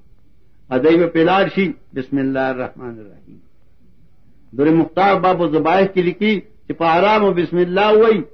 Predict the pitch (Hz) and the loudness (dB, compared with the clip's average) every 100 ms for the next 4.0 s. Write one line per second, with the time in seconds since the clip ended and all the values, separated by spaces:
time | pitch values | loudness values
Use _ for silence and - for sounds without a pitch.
0 | - - - - - - - 135 151 147 | -20 -20 -20 -20 -20 -18 -4 0 2 2
1 | 139 131 143 127 92 - - - - - | -2 0 -2 -4 -12 -18 -20 -20 -20 -20
2 | - - - - 131 180 185 190 202 220 | -20 -20 -20 -2 2 4 4 2 2 2
3 | 220 214 208 220 185 202 208 214 208 202 | 4 2 4 4 4 2 2 4 2 0